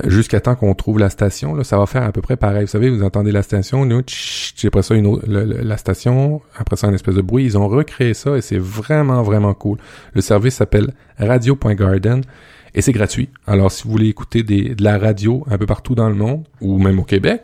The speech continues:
ou aux États-Unis, ben, vous pouvez juste syntoniser, euh, cette application-là et sélectionner la ville pour voir ce qu'écoutent les gens de cette ville-là au moment où vous la mettez.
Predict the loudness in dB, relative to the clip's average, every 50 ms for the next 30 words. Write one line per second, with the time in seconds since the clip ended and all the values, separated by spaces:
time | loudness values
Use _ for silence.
0 | -4 -4 -2 0 0 0 0 -2 -4 -6 -20 -20 -20 -12 -4 -2 -2 0 0 0
1 | 0 2 2 2 0 0 0 0 2 0 0 0 -4 -6 -6 -2 0 0 2 2
2 | 0 -2 -4 -6 -6 -4 -2 -2 2 2 2 2 2 2 2 0 -2 -2 -6 -14
3 | -20 -20 -20 -20 -20 -18 -10 -6 -2 0 0 2 2 2 2 0 0 0 0 0
4 | 0 -2 0 0 0 0 0 0 0 2 2 2 2 2 0 -2 -4 -6 -8 -4
5 | -2 -2 -2 -2 -2 -2 0 0 0 0 0 0 0 0 0 0 -2 -2 -2 -4
6 | -4 -4 -2 -2 0 0 -2 -4 -6 -8 -8 -6 -6 -8 -6 -4 -2 0 2 2
7 | 2 2 2 0 -2 -2 -4 -4 -4 -2 -2 0 0 2 0 0 0 0 -2 0
8 | 2 2 2 2 0 0 -2 -8 _ _ _ 0 2 2 4 4 4 4 4 2
9 | -2 -4 -8 -14